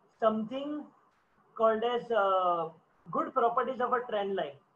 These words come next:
If you remember, we, we talked about, uh, you know, the angle of the trend line, the number of touches, and all the different, different scenarios that we talked about on a trend line. Now, support and resistance are nothing but a horizontal trend lines.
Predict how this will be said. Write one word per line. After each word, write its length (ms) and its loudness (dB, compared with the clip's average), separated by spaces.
If 100 -12
you 120 -4
remember, 600 -2
we, 300 -10
we 340 -8
talked 260 -4
about, 380 -4
uh, 220 0
you 80 -12
know, 240 -4
the 80 -2
angle 360 0
of 140 4
the 200 -4
trend 240 -4
line, 240 -2
the 80 -6
number 300 -2
of 260 0
touches, 500 -8
and 160 -2
all 240 2
the 120 -4
different, 340 -8
different 300 -8
scenarios 500 -2
that 180 -8
we 60 -10
talked 280 -4
about 260 -4
on 120 -4
a 60 -4
trend 240 -6
line. 160 -4
Now, 120 -4
support 480 0
and 160 -8
resistance 680 -8
are 220 4
nothing 360 -6
but 160 2
a 100 2
horizontal 800 2
trend 240 -4
lines. 200 -8